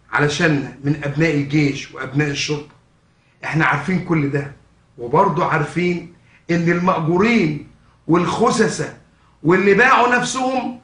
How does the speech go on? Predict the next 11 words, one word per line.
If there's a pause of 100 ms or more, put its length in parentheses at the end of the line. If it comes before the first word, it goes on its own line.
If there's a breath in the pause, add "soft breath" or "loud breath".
(180)
بيعملوا
إيه، (340)
لكن (680 soft breath)
إحنا
متأكدين
إن (200)
ولا
حد
فينا
سامع
ليهم،